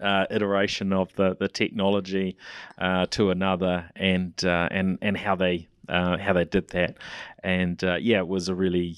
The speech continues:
uh, you know, really good sort of practical and,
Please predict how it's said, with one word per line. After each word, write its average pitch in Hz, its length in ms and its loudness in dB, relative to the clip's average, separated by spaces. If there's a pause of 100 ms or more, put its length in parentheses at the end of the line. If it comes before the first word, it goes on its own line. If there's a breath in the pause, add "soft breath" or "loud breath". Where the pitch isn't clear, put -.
uh, 90 360 0
you 104 100 2
know, 90 80 0
really 92 260 0
good 92 240 -2
sort 90 200 0
of - 80 -6
practical 92 640 0
and, 87 280 -2